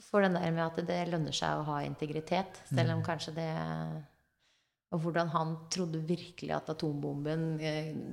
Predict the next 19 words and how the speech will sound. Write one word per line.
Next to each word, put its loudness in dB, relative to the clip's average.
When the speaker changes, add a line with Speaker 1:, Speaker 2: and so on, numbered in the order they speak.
Speaker 1:
kom 2
til -2
å 0
vise -2
at, -6
eh, 0
mennesker -4
må -4
skjønne 0
at -10
vi -6
må -4
slutte -4
all 2
krig -2
her 0
og -4
nå. -4
Speaker 2:
Mm. -2